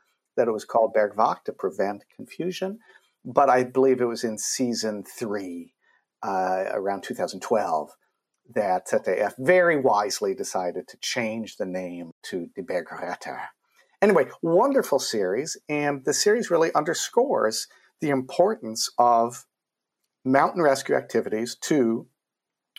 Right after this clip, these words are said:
Austrian and more broadly German, Germanic cultural consciousness. Right? These,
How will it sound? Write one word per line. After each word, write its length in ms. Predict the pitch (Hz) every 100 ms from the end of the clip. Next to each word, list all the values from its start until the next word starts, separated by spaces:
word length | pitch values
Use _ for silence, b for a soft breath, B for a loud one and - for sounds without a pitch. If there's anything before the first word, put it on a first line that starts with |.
| -
Austrian 640 | 123 120 - - 127 165 185
and 160 | 165 156
more 180 | 156
broadly 720 | 147 139 131 135 131 135 127 127 B B
German, 600 | 147 131 139 143 143 139
Germanic 800 | 127 101 104 101 107 131 131 _ _ _ _ _
cultural 520 | - 131 123 - 127 127
consciousness. 960 | - 208 180 - - 76 - - - _ _ -
Right? 160 | 117
These, 540 | 131 131 139 - -